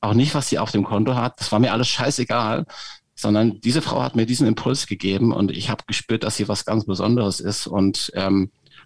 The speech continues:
wir, wir haben heute noch eine einzig-, oder wir führen heute eine einzigartige Beziehung.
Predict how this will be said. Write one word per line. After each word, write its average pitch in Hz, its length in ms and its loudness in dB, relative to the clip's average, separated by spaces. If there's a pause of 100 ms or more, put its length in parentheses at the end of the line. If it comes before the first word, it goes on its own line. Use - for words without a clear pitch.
wir, 110 300 0
wir 107 400 0
haben 113 240 4
heute 135 240 2
noch 117 180 2
eine 104 300 0
einzig-, 123 420 0
oder 101 140 -2
wir 95 100 -6
führen 143 300 2
heute 123 240 0
eine 107 240 2
einzigartige 107 720 -2
Beziehung. 139 500 0